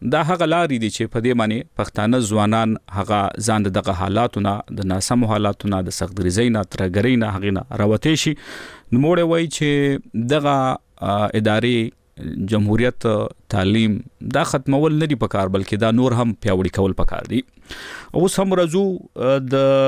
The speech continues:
خپرونې یوې بلې برخې ته. ځوانانو غږ ته غوږ ایستی او تاسې په فیسبوک او یوټیوب باندې ګورئ. او دوه زره شپږویشتمو شل وریزه نړیوال کرکټ کپ هغه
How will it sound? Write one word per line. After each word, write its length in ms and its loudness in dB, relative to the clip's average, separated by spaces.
خپرونې 400 2
یوې 180 2
بلې 420 0
برخې 320 -2
ته. 220 -12
ځوانانو 360 2
غږ 180 0
ته 160 -4
غوږ 280 0
ایستی 380 0
او 120 2
تاسې 280 0
په 220 0
فیسبوک 460 0
او 60 2
یوټیوب 320 2
باندې 200 0
ګورئ. 320 2
او 460 2
دوه 440 -4
زره 280 0
شپږویشتمو 920 0
شل 260 0
وریزه 380 2
نړیوال 400 2
کرکټ 380 -4
کپ 220 -2
هغه 440 -2